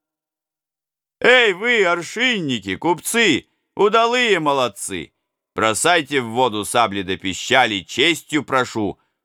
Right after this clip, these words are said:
не то бичеву пущу, так вас и с грузом поминай, как звали!» Купцы навели было на богатыря стволики,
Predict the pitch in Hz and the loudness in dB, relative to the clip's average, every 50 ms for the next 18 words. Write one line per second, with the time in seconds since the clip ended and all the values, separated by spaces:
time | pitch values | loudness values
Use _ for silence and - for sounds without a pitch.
0 | _ _ - 95 110 117 113 - 120 120 123 117 131 135 123 - 143 135 120 135 | _ _ -2 0 0 0 2 2 2 2 2 2 0 -2 -2 -2 0 0 2 0
1 | 139 135 - 113 113 107 - - - - 196 214 180 113 - _ _ _ _ _ | 0 -2 -2 -4 -6 -4 -4 -6 -2 0 2 2 2 2 -2 _ _ _ _ _
2 | - 113 110 - - 123 151 165 151 131 - - - 147 139 127 117 104 120 135 | -2 -2 -2 0 2 4 4 4 4 0 -6 -8 -8 -6 -6 -6 -4 -2 0 0
3 | 160 180 180 170 175 165 147 131 165 151 147 147 143 143 135 123 113 - 113 107 | 2 2 2 2 2 0 0 0 0 0 2 0 2 2 2 0 0 -2 -4 -4
4 | 98 82 92 92 87 80 78 76 73 65 - _ _ _ _ _ _ _ _ _ | -6 -6 -4 -2 -2 -2 -2 -4 -6 -10 -12 _ _ _ _ _ _ _ _ _
5 | _ _ _ _ _ _ _ _ _ _ _ _ _ _ _ _ - 85 80 - | _ _ _ _ _ _ _ _ _ _ _ _ _ _ _ _ -4 -4 -4 -4
6 | - - - 123 127 127 110 98 90 85 85 85 87 104 110 95 85 98 95 95 | -8 -4 0 0 2 2 2 0 0 0 -2 -2 -2 -2 -2 0 0 0 0 2
7 | 90 87 87 82 80 87 80 85 85 - - 85 82 85 87 85 - - - - | 0 0 -2 -2 -4 -4 -4 -4 -4 -2 -2 -2 0 0 0 0 -2 -6 -8 -10
8 | 82 76 80 80 78 76 76 73 65 _ 69 71 69 - | -6 -4 -2 -2 0 -2 -2 -6 -6 _ -6 -6 -6 -6